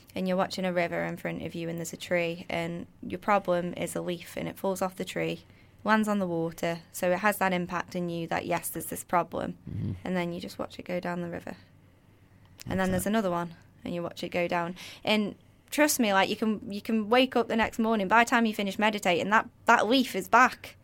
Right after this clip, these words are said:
Speaker 2: Yeah,
Speaker 1: Like,
Speaker 2: yeah.
Speaker 1: even though you've watched it go visually, you've mentally let it go, that leaf can always come back.
Speaker 2: Yeah.
Speaker 1: But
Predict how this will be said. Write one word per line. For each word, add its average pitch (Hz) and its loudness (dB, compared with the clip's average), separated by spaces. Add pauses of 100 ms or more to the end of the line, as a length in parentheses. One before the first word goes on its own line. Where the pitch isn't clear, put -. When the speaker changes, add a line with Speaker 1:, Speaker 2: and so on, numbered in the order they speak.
(120)
Speaker 2:
Yeah, - -4 (180)
Speaker 1:
Like, 214 8
Speaker 2:
yeah. 254 2
Speaker 1:
even 247 8
though 240 6
you've 220 2
watched 220 4
it 214 2
go 208 10
visually, 196 4
you've 190 -2
mentally 208 4
let 208 4
it - 0
go, 190 6 (600)
that 220 12
leaf 254 4
can 208 2
always 202 2
come 196 -2
back. 214 4
Speaker 2:
Yeah. - -4
Speaker 1:
But 190 4